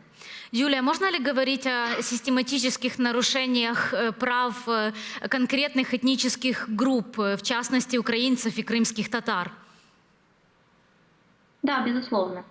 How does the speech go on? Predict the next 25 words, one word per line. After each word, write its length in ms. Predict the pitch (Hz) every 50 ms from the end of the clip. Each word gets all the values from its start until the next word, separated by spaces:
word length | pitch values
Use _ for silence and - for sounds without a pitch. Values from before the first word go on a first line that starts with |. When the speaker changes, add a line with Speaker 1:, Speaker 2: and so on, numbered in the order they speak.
| -
Speaker 2:
Да, 200 | 233 208 202 196 202
безусловно, 400 | 220 214 220 - 226 208 202 196
можно 280 | 196 196 202 202 202 202
говорить. 360 | 214 220 247 302 392 403 403 - -
И 400 | 214 208 208 202 190 190 214 - - - - - - -
крымские 380 | - 277 262 269 262 - 240 233
татары, 520 | 233 240 - 285 294 285 247 220 196 190
э, 680 | - 214 208 208 202 202 196 196 196 190 190 185 - - - - - - - - _ _ _ _ _ _ _ _ _ _ _ - -
как 140 | 214 214 214
я 60 | 214
уже 100 | 214 214
сказала, 360 | - - 214 214 240 233 214
ну, 160 | 190 240 240 208
это 240 | 196 185 185 196 190 185 - - - -
очевидный 580 | - 202 208 - 214 196 208 202 185 175 175 180
и 220 | 175 - 180 180
известный 380 | 185 185 185 185 185 185 - 208
факт, 200 | - 339 - -
что 180 | - - - 196
они 260 | 196 196 196 190 190
выступали 540 | - 185 202 - - 208 - 196 180 175 175
открыто 380 | 170 175 - - 185 180 - -
и 100 | - 202
против 420 | - 196 190 185 185 175 175 -
мар-, 240 | 180 170 170 170